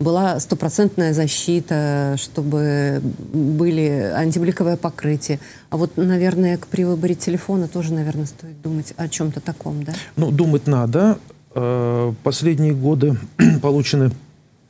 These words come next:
Speaker 2: достаточно убедительные научные данные о том, что коротковолновая часть спектра, а именно голубые, синие, фиолетовые лучи, э, м,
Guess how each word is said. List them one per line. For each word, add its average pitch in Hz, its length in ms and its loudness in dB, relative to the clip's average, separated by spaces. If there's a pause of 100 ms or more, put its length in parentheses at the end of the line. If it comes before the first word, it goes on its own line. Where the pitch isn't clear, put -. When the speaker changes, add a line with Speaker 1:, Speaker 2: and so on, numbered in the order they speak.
(280)
Speaker 2:
достаточно 131 400 2
убедительные 131 460 4
научные 123 400 2
данные 160 420 2
о 117 120 0
том, 139 220 0
что 120 360 0 (380)
коротковолновая 139 720 2
часть 113 300 0
спектра, 175 500 2
а 127 80 2
именно 110 460 2 (340)
голубые, 135 420 4
синие, 143 340 2
фиолетовые 110 640 0 (440)
лучи, 127 480 0 (180)
э, 101 680 -4
м, 87 760 -6